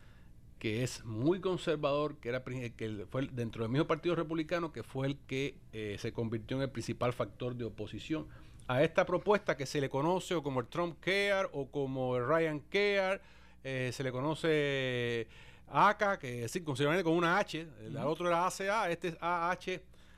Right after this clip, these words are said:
Speaker 2: Eh, American
Speaker 1: C A.
Speaker 2: Healthcare, eh,
Speaker 1: Es decir,
Speaker 2: Act.
Speaker 1: es decir, es curioso porque era, entonces, y, y, pero muchos planteaban que esto era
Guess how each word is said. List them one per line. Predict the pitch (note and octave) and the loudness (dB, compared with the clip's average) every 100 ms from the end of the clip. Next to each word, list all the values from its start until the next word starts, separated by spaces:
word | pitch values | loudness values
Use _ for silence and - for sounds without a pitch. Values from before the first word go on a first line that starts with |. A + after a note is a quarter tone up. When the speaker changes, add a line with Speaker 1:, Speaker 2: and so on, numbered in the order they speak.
| - - | -20 -10
Speaker 2:
Eh, | B2 B2 B2 | -4 0 0
American | B2 E3 E3+ C#3+ | 4 4 4 2
Speaker 1:
C | D3+ | 0
A. | |
Speaker 2:
Healthcare, | C3+ - D3 D3 - | -4 -6 -4 -2 -4
eh, | D3 B2 A#2 A2+ G#2+ G#2+ G#2 | -4 -2 -2 -2 -4 -4 0
Speaker 1:
Es | C#3+ | 2
decir, | D3 C3+ | 4 2
Speaker 2:
Act. | A#2+ A#2+ - - - - - | 0 -4 -14 -20 -20 -20 -14
Speaker 1:
es | B2+ C3 | -4 0
decir, | D#3 D3 | 0 -2
es | C3+ | -2
curioso | C#3+ D#3 G3+ F3 | 2 4 4 2
porque | C#3 C3+ | -2 0
era, | E3+ E3 | 0 0
entonces, | F3+ G3+ F3 | -2 -2 0
y, | A3 G#3+ C4 | -2 -2 -4
y, | |
pero | - A3 | -2 -2
muchos | G3 A3 B3+ C4 | -2 -2 -2 -4
planteaban | - A3 A#3+ A#3 A3+ G3+ | -2 -2 2 2 2 -2
que | F3 | -2
esto | F#3+ G#3 G3 | -2 -2 0
era | G3+ F#3+ | 2 0